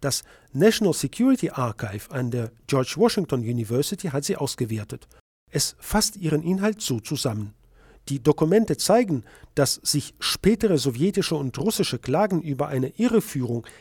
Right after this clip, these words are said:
hinsichtlich der nato-Erweiterung auf schriftlich festgehaltene Gespräche berufen können, die zu der Zeit auf höchster Ebene geführt wurden.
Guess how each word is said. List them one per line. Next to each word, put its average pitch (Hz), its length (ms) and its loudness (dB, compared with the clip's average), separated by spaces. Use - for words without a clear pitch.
hinsichtlich 175 640 2
der 120 160 -2
nato-Erweiterung 143 960 -2
auf 135 220 -4
schriftlich - 580 0
festgehaltene 156 720 2
Gespräche 185 520 0
berufen 120 440 -2
können, 190 400 4
die 175 200 -4
zu - 160 -2
der 151 260 0
Zeit 180 300 0
auf 185 260 -4
höchster - 440 2
Ebene 135 320 0
geführt 139 460 -2
wurden. 110 320 -6